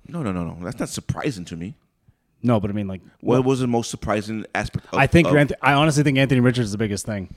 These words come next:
Speaker 1: Um, let me look at the game real quick.
Speaker 2: Or
Speaker 1: Matchups.
Speaker 2: Seattle not doing anything in the second half. That was weird.
Speaker 1: Well, that was, uh, yeah, about that.
Speaker 2: We'll talk about that later.
Speaker 1: I think for me, the most surprising
Speaker 2: <laughs>
Speaker 1: thing was how handily the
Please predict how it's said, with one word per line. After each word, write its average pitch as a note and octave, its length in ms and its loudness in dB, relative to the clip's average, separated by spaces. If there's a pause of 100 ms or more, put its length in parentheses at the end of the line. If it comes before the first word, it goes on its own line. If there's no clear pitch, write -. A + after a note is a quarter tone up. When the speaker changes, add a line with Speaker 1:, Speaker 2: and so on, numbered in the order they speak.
(240)
Speaker 1:
Um, F#2 760 4
let G2+ 100 0
me A2+ 80 0
look G#2+ 140 0
at F2+ 60 -10
the F#2 60 -8
game F2+ 240 -2
real F2 120 -2
quick. - 240 -6
Speaker 2:
Or F#2+ 100 -8
Speaker 1:
Matchups. E2 100 -4
Speaker 2:
Seattle G2 300 0
not F#2+ 160 -4
doing F#2 220 -2
anything F#2+ 220 -2
in F2 40 -4
the E2+ 80 -6
second F2 220 -8
half. F#2+ 240 -6
That F#2+ 80 -8
was F#2+ 120 -6
weird. E2+ 300 -12
Speaker 1:
Well, E2+ 160 -4
that E2 160 -2
was, D#2+ 400 -8 (200)
uh, D#2+ 360 -6 (160)
yeah, E2+ 420 -6 (360)
about D#2+ 260 -6
that. D#2+ 200 -8 (1040)
Speaker 2:
We'll G#2+ 100 -8
talk G2+ 140 -2
about E2 120 -6
that D2+ 80 -10
later. G1+ 140 -14 (300)
Speaker 1:
I B2+ 160 6
think D3+ 240 8 (100)
for A#2 140 2
me, A#2+ 240 4
the B2 100 2
most A2+ 280 0
surprising G#2 840 0
Speaker 2:
<laughs> - 20 -20
Speaker 1:
thing G2 540 -4
was F2 540 0 (480)
how A2 420 2
handily G2 800 -4
the - 160 -16